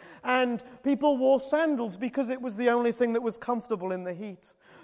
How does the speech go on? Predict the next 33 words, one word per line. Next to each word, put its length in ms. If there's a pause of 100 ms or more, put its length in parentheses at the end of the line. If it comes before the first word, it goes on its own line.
(340)
Foot 240
washing, 400
therefore, 380
was 160
not 160
a 60
pursuit 580
of 160
the 320
wealthy 600
out 360
in 100
some 240
country 400
spa, 500 (880)
but 140
a 60
necessity 720
of 200
everyday 520
life. 420 (960)
And 100
however 460
nece-, 520 (300)
however 320
necessary 720
it 140
was, 500 (500)
it 80
was 160
such 240
a 60
menial, 640